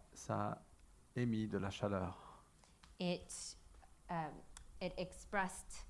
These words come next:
Speaker 2: warmth.
Speaker 1: Donc voilà qui vous êtes.
Speaker 2: So that's who you are.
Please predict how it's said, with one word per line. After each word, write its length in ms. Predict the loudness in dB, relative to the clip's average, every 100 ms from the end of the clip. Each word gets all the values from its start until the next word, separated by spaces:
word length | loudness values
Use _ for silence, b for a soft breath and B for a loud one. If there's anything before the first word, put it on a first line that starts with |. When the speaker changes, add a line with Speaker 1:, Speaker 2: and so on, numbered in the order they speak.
| -12 -10 0
Speaker 2:
warmth. 320 | 2 2 -2 -14 -14 B B B -2
Speaker 1:
Donc 160 | 4
voilà 220 | 8 10 10
qui 140 | 6
vous 180 | 2 2
êtes. 260 | 0 -4 -12 -14 -20 -20 -20 -14
Speaker 2:
So 260 | 0 4 8
that's 380 | 8 6 2 -2
who 60 | -2
you 240 | 0 0 0
are. 240 | 0